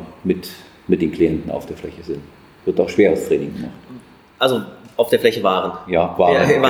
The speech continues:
Speaker 2: waren, genau. Ich mu-,
Speaker 1: Waren,
Speaker 2: ich musste
Speaker 1: genau.
Speaker 2: gerade etwas,
Speaker 1: Ja.
Speaker 2: etwas zurückdenken.
Speaker 1: Ja.
Speaker 2: Wir sind ja nun leider seit, seit über einem Monat, äh, geschlossen. Aber ich d-, denke, das brauche ich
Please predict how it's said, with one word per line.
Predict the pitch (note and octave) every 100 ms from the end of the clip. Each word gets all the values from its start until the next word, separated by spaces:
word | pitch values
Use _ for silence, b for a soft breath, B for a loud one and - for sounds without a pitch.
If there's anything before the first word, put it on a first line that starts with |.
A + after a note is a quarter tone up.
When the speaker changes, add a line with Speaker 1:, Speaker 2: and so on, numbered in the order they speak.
| A#2+
Speaker 2:
waren, | A#2+ B2+ A#2+
genau. | A2+ E2+
Ich |
mu-, | F2
Speaker 1:
Waren, | D3+
Speaker 2:
ich |
musste | C#3+ D#3 C#3+
Speaker 1:
genau. |
Speaker 2:
gerade | A#2+ A#2+
etwas, | A#2+ A#2+ A2 - -
Speaker 1:
Ja. | E2+ E2 B2
Speaker 2:
etwas | A#2+ A#2 -
zurückdenken. | A#2+ C3+ - B2 B2+ B2 B2+ -
Speaker 1:
Ja. | G2 E2+
Speaker 2:
Wir | A2
sind | A#2
ja | A2
nun | A2
leider | G#2 G#2 G#2
seit, | G2 G2+
seit | - A2 -
über | A2+ G2
einem | G#2 G2+
Monat, | G#2 A2 G#2 - B B B _
äh, | G2 F#2 F2+
geschlossen. | F#2 - A2 C#3 C3+ B B B
Aber | G#2+ G2+ G2+ G#2 G2+ G2 F#2+ F#2
ich | A2 - - - - - _ _ -
d-, | - - -
denke, | A2+ B2 A2+
das | G2+ -
brauche | G2+ G2 G#2
ich | -